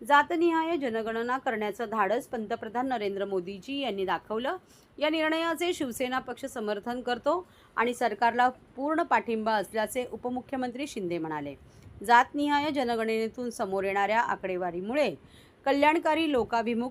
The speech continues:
योजना प्रभावीपणे राबवता येईल. घटनेचे शिल्पकार डॉक्टर बाबासाहेब आंबेडकर यांच्या स्वप्नातील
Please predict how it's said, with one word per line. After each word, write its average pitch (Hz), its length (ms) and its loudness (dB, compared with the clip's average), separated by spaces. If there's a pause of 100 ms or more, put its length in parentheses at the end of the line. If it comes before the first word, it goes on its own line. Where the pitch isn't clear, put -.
योजना 208 400 2
प्रभावीपणे 220 760 -2
राबवता 175 440 2
येईल. 226 340 0 (400)
घटनेचे 285 500 2
शिल्पकार 277 460 -2
डॉक्टर 240 340 -2
बाबासाहेब 208 480 0
आंबेडकर 208 460 -2
यांच्या 220 380 -4
स्वप्नातील 196 680 -6